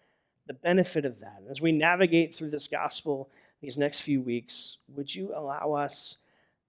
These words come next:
to have our eyes and our heart opened, that we might become better at navigating life the way your son did?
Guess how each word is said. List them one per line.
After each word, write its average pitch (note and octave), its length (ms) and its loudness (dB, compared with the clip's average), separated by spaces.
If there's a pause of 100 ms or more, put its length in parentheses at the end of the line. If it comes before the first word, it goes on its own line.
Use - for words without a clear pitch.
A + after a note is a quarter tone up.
(200)
to C#3+ 80 -6
have D3+ 160 2
our C#3 180 -4
eyes E3 380 6
and C#3 80 0
our B2+ 80 0
heart D#3+ 380 2
opened, D3+ 320 -4 (1400)
that D3 120 -2
we D#3+ 80 -2
might D#3+ 300 2 (320)
become E3+ 320 2
better E3 340 8
at D#3 140 6
navigating D3 640 2
life C3+ 320 -4
the C3 80 -4
way C3 140 0
your B2 160 -4
son A2+ 380 -10
did? G2+ 140 -20